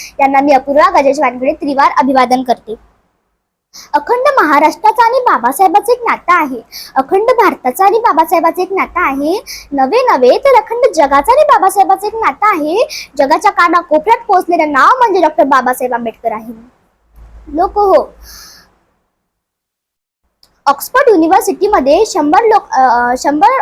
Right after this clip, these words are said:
अ, शंभर लोकांची यादी जाहीर केली. पहिल्या क्रमांकावर नाव घेतलं तथागत भगवान गौतम बुद्धांचं, दुसऱ्या क्रमांकावर नाव घेतलं वर्धमान महावीरांचं, तिसऱ्या क्रमांकावर नाव घेतलं चक्रवर्ती सम्राट अशोकांचं आणि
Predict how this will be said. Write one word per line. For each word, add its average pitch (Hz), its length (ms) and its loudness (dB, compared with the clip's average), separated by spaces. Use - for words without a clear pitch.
अ, 269 440 -2
शंभर 330 380 0
लोकांची 311 400 0
यादी 294 240 2
जाहीर 320 340 0
केली. 254 240 -6
पहिल्या 302 260 2
क्रमांकावर 392 640 2
नाव 349 240 0
घेतलं 262 320 0
तथागत 277 320 0
भगवान 302 440 0
गौतम 285 400 -2
बुद्धांचं, 269 540 -2
दुसऱ्या 311 320 2
क्रमांकावर 403 580 4
नाव 349 280 4
घेतलं 254 420 0
वर्धमान 285 540 2
महावीरांचं, 277 800 -2
तिसऱ्या 320 300 0
क्रमांकावर 403 580 2
नाव 349 280 0
घेतलं 247 420 0
चक्रवर्ती 339 480 2
सम्राट 320 380 0
अशोकांचं 339 640 -2
आणि 269 220 0